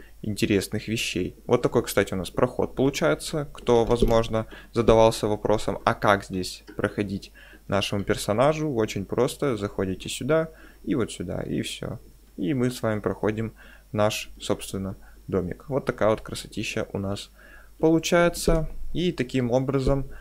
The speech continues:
наш домик, конечно же, готов. Если вам понравился данный видеоролик, то ставьте лайки и подписывайтесь на канал. Ну а я, Алексей, был рад вас увидеть на своём канале. Пишите в комментариях, что бы вы хотели ещё увидеть из построек. Я это, конечно же, обязательно реализую.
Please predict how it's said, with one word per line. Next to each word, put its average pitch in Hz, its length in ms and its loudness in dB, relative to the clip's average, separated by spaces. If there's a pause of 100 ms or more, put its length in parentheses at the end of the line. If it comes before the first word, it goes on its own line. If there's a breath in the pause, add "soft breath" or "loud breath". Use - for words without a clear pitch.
(260 loud breath)
наш 117 220 2
домик, 110 440 0
конечно 98 500 -2
же, 98 180 -4 (360 loud breath)
готов. - 680 2 (100)
Если 147 360 4
вам 123 180 4
понравился 117 480 4
данный 107 260 2
видеоролик, 107 640 2 (160)
то 104 140 6
ставьте 95 400 0
лайки 127 500 0 (300 loud breath)
и 165 200 0
подписывайтесь 104 880 -2 (220 loud breath)
на 107 120 4
канал. 92 480 0 (200)
Ну 123 120 4
а 147 60 8
я, 147 320 4 (100)
Алексей, 143 680 2 (600 soft breath)
был 123 220 6
рад 110 220 8
вас 104 220 2
увидеть 104 300 -2
на 101 60 0
своём 101 260 0
канале. 135 460 2
Пишите 123 420 0
в 101 60 -14
комментариях, 98 540 0
что - 200 2
бы 113 120 0
вы 104 100 2
хотели 104 460 0
ещё 101 280 0
увидеть 101 380 0
из 104 80 -4
построек. 143 680 0
Я 110 300 4
это, 120 180 0
конечно 107 480 0
же, 110 120 -2
обязательно 98 560 -2
реализую. 98 600 0